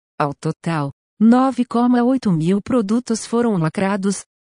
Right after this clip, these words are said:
com valor estimado em um como dois milhão de reais.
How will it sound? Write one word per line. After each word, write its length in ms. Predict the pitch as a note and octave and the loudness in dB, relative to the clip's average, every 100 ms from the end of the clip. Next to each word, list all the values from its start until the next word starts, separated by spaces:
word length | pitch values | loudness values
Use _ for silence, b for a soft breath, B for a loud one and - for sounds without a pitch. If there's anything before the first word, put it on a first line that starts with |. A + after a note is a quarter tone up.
| - | -8
com 160 | D#3 | -6
valor 460 | D#3+ E3 D3+ F3 A3+ | -2 -2 0 0 -2
estimado 640 | G#3+ - G3 D#3+ D#3+ E3+ | -4 -2 0 0 0 0
em 120 | G3+ | 2
um 120 | A3 | 0
como 260 | A#3 B3 A#3+ | 0 0 2
dois 260 | G#3+ G3+ D#3 | 0 0 0
milhão 380 | D3+ E3+ A3 | 0 0 0
de 160 | A#3 A#3 | 2 0
reais. 680 | G#3+ A3 G3 D3+ C3 - - | 0 -2 -2 -4 -8 -14 -16